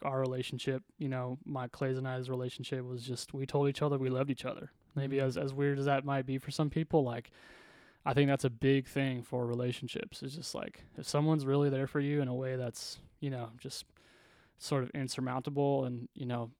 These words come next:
Speaker 1: they are there night or day, and, you know, they're gonna be there for you during, you know, the best and worst times of your life, like, those are real friendships, then you should cherish that and tell people you love them, you know, even if it's just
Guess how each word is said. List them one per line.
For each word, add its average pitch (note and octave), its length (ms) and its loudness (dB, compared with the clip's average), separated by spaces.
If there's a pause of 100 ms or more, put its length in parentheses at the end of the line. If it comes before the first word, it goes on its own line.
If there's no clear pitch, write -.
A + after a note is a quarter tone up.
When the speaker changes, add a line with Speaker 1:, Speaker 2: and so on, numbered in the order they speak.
Speaker 1:
they C3 160 0
are B2 260 -2
there C3 440 -4
night C3 260 -2
or C3+ 80 0
day, C3+ 380 0
and, A#2+ 180 -4 (120)
you D3+ 120 -6
know, B2+ 180 -6
they're B2+ 140 -4
gonna C3 240 -4 (140)
be C3+ 140 0
there C3 140 0
for C3+ 240 0
you C3+ 280 0
during, C3 400 -4 (140)
you C3 120 -6
know, B2+ 100 -6
the B2+ 120 -8
best B2+ 380 -6
and C3 120 -4
worst B2+ 220 -4
times C3 240 -2
of C3 140 -6
your B2+ 120 0
life, B2+ 340 -8
like, - 160 -8 (120)
those D3 200 2
are B2+ 100 -2
real C3+ 480 0 (580)
friendships, - 600 -4
then B2 340 -6 (100)
you C#3+ 120 -2
should C3+ 280 -2 (340)
cherish C3+ 440 0
that D#3 360 2
and A#2 240 -6 (100)
tell C#3 180 2
people C#3 340 0
you C3 220 -2
love B2+ 240 0
them, B2 260 -6 (120)
you D#3 140 -4
know, C3 220 -4
even C#3 220 -2
if C3+ 140 -2
it's C3 160 -4
just C#3 180 -6